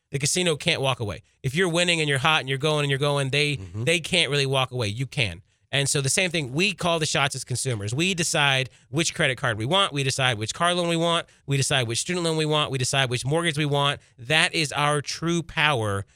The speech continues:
Speaker 1: And if we use that power to its fullest, we can save money, but also make money by making wise investments with the money that we're not paying interest on.
Speaker 2: Coming up, big news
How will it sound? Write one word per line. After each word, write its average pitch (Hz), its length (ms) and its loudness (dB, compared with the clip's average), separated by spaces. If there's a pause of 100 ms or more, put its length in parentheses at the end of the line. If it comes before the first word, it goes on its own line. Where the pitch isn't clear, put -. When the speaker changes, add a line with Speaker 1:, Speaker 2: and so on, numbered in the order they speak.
(180)
Speaker 1:
And 127 120 0
if 139 140 0
we 139 120 0
use 165 340 -2
that 180 240 -2
power 151 380 0
to 156 260 -2
its 147 220 -2
fullest, - 680 -2 (300)
we 139 180 0
can 113 380 -2
save 135 420 -2
money, 98 320 -2 (220)
but 117 100 0
also 120 520 0 (140)
make 131 360 -2
money 95 380 -2 (180)
by 117 100 -2
making 117 320 -2
wise 117 260 0
investments 123 400 -2
with 120 140 -4
the 120 80 -2
money 110 280 0
that 107 120 -2
we're 107 120 -2
not 107 240 -2
paying 104 200 -2
interest 92 320 -6
on. - 160 -16 (480)
Speaker 2:
Coming 180 240 4
up, 240 220 0 (100)
big 202 340 2
news 190 600 2